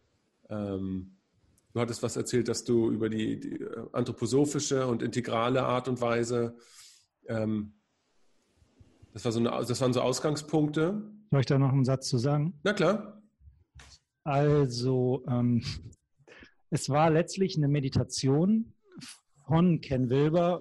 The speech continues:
Speaker 2: wo aber Ken Wilber nicht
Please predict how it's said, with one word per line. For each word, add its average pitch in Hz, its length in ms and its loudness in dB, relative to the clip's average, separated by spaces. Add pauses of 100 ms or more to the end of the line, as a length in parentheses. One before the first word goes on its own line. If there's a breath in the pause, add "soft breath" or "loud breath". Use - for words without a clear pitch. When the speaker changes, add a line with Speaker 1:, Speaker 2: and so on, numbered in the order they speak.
Speaker 2:
wo 135 400 -10
aber 135 220 -2
Ken 131 300 -2
Wilber 143 540 0 (440 soft breath)
nicht - 600 -4